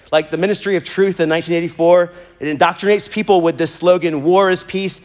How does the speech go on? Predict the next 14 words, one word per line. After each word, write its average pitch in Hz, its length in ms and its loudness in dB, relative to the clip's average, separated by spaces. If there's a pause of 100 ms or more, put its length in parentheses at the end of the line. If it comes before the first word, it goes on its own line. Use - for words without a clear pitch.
(200)
freedom 202 360 0
is 175 120 0
slavery, 185 640 0
ignorance 180 420 0
is 156 120 -6
strength." - 520 -4 (800)
The 170 60 -2
New 254 100 4
Testament 269 460 2
is 196 80 -2
not 214 220 2
saying 214 240 0
something 208 300 -2
like, 170 220 4